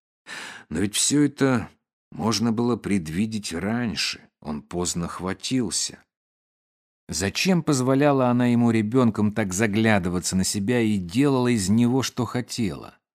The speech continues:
Отчего не нашлось у него ума вовремя отказаться от неё, когда она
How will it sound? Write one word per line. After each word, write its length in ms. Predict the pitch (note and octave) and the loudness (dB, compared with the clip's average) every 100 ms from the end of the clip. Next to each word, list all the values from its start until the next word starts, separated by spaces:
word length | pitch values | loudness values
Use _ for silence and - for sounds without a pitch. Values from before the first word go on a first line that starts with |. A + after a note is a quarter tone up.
| _ _ - - - | _ _ -16 -12 -2
Отчего 720 | - C#3 - - D#3+ F#3 F#3+ D#3+ | 0 0 0 -2 0 2 2 2
не 120 | B2+ | 2
нашлось 520 | C3+ C3 C#3 D3+ - | 0 0 2 2 2
у 40 | B2+ | 2
него 360 | C#3 C#3 D3+ | 4 4 2
ума 480 | - C#3+ D3+ E3 C3+ | 2 0 2 2 0
вовремя 680 | F#2 B2 D#3+ A#2+ A2+ A2 A2 | 0 2 4 4 2 2 0
отказаться 840 | A2 - D3 C#3+ E3+ A2+ - - | -2 -2 0 2 2 0 -2 -4
от 160 | E2+ - | -4 -4
неё, 420 | E2+ E2+ F2+ D#2+ | -8 -4 -4 -4
когда 500 | - E2+ D#2+ F#2+ G2 | -6 -12 -6 -2 0
она 260 | G2 A2 | 0 -2